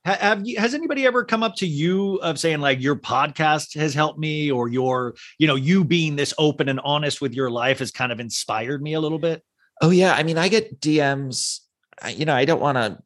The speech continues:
Speaker 2: say every second, but I get a lot of D Ms from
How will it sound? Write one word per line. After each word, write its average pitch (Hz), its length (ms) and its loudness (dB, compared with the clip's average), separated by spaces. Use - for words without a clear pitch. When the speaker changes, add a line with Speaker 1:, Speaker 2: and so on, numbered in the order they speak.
Speaker 2:
say 113 540 0
every 113 320 -2
second, 151 420 -2
but 131 100 -4
I 135 80 2
get 175 160 -2
a 226 60 0
lot 139 220 2
of 131 100 -4
D 117 140 -4
Ms 131 320 -2
from 104 420 -8